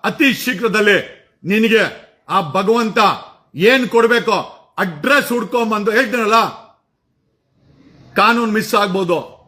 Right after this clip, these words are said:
ನೀನ್ ಮಾಡಿರೋ ಕರ್ಮ ಮಿಸ್ ಆಗಲ್ಲ. ನೀನೇನ್ ಅನ್ಕೊಂಡಿದ್ಯಾ? ಆ? ಏ, just ನೀರಿನ ಮೇಲೆ ಗುಳ್ಳೆ ಇದ್ದಂಗೆ ಮನುಷ್ಯ.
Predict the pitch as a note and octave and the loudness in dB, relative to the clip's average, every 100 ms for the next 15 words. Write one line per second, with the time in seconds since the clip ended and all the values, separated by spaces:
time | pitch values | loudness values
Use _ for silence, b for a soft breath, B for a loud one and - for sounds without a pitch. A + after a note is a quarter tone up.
0 | _ - E3+ G3 F#3 F#3+ G3 G3 - G#3+ | _ -8 -2 0 2 4 4 0 -2 -2
1 | G#3 G#3 G#3 G3 - G3 F#3+ F#3 E3 - | 2 2 2 0 2 2 2 2 0 -2
2 | - _ _ _ _ _ _ _ _ _ | -14 _ _ _ _ _ _ _ _ _
3 | _ - - - A3 A#3 A3+ G3+ G#3 G3+ | _ -20 -8 2 4 4 4 2 0 2
4 | F#3+ E3+ A#2 - - - - - - A3+ | 2 2 -2 -10 -20 -20 -20 -20 -4 -2
5 | A3+ G3 - - - - - - - - | 0 -4 -12 -20 -20 -20 -20 -20 -20 -6
6 | G3 B3 A#3 F3+ C#3+ _ _ _ _ _ | 2 4 4 0 -8 _ _ _ _ _
7 | _ _ _ A#3 A#3 - A3+ F#3 E3+ A#3 | _ _ _ -6 -4 0 0 2 2 2
8 | A3 G3 F#3+ D#3 G3 G#3+ F3+ F3 D#3 D#3+ | 2 2 2 2 2 2 0 -2 -2 -4
9 | E3 G#3 | -2 0